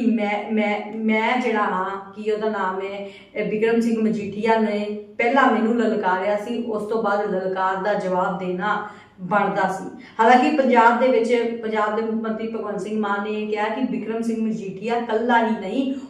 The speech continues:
ਹੋਰ ਵੀ ਮੱਛੀਆਂ ਕੈਦ ਕੀਤੀਆਂ ਜਾਣਗੀਆਂ, ਯਾਨੀ ਕਿ ਜੇਲ੍ਹ ਦੇ ਵਿੱਚ ਸੱਟੀਆਂ ਜਾਣਗੀਆਂ, ਜਿਨ੍ਹਾਂ ਨੇ ਭ੍ਰਿਸ਼ਟਾਚਾਰੀ ਕੀਤੀ ਹੈ।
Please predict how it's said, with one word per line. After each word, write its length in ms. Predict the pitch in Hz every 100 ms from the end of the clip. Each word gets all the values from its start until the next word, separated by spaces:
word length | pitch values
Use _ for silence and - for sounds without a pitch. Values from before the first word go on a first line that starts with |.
| - 226
ਹੋਰ 400 | 220 247 254 262
ਵੀ 340 | - 277 320
ਮੱਛੀਆਂ 600 | 285 - - 220 214 202 196 - - - _
ਕੈਦ 720 | 262 240 233 240 247 247 240
ਕੀਤੀਆਂ 640 | 196 - 220 226 220 220 196
ਜਾਣਗੀਆਂ, 680 | 202 202 202 190 202 208 220 202
ਯਾਨੀ 300 | 190 196 208
ਕਿ 380 | 226 226 208 214
ਜੇਲ੍ਹ 360 | - 190 226 226
ਦੇ 100 | 214
ਵਿੱਚ 200 | - -
ਸੱਟੀਆਂ 500 | - 202 214 214 208
ਜਾਣਗੀਆਂ, 460 | 196 190 196 214 208
ਜਿਨ੍ਹਾਂ 420 | 214 220 233 185
ਨੇ 340 | 180 202 220 - - - -
ਭ੍ਰਿਸ਼ਟਾਚਾਰੀ 680 | 262 254 320 320 285 - 214
ਕੀਤੀ 460 | 185 180 185 165
ਹੈ। 340 | 170 165 -